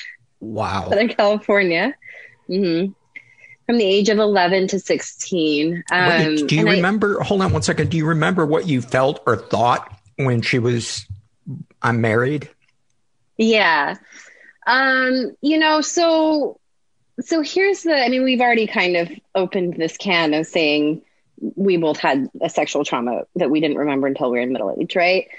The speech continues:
Speaker 1: Right.
Speaker 2: So, so I think one of the great, <laughs> this sounds crazy, but one of the,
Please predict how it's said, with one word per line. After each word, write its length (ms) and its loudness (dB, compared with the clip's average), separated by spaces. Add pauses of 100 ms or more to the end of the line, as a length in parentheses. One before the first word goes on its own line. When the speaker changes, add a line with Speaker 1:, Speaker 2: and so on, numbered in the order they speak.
(220)
Speaker 1:
Right. 40 -8
Speaker 2:
So, 560 2
so 440 0
I 160 2
think 280 -2
one 140 0
of 80 0
the 100 0
great, 540 -2
<laughs> 80 -14
this 540 -12
sounds 340 -6
crazy, 400 -4
but 300 -2
one 260 0
of 160 -2
the, 240 0